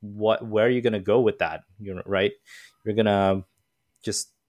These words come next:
have a really hard time because X, it was X U that brought up he's between Rich and Dove, who are both L C K players. Not to say that they were bad, but, you know, communication played a factor in that, in, in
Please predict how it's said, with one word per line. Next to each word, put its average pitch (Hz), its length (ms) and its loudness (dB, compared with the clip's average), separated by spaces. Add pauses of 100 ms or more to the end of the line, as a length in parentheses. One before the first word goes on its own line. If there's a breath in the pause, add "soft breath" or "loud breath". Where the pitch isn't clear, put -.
(200)
have 107 260 -4
a 104 40 -12
really 110 300 -6
hard 110 160 -6
time 110 160 -6
because - 320 -8
X, - 220 -6
it 123 140 -4
was 120 260 -2
X 135 260 -4
U 147 60 -4
that 113 240 0
brought 104 200 2
up 107 160 -4 (320 loud breath)
he's 110 220 -8
between 104 560 -4
Rich 110 220 2
and 110 200 -6
Dove, 85 280 -4
who 98 180 -4
are 90 60 0
both 98 260 0
L 98 140 -2
C - 120 -6
K 95 220 -2
players. 90 520 -4 (260)
Not 113 140 -4
to - 80 -12
say 185 160 -2
that 165 160 -4
they 165 100 -6
were 156 120 -4
bad, 110 420 -2
but, 104 180 -8
you 107 80 -10
know, 101 140 -10
communication 104 680 -6
played 95 240 -2
a 90 140 -6 (100)
factor 98 320 -4
in 90 140 -8
that, 87 180 -12 (340 loud breath)
in, 98 220 -2
in 95 320 -6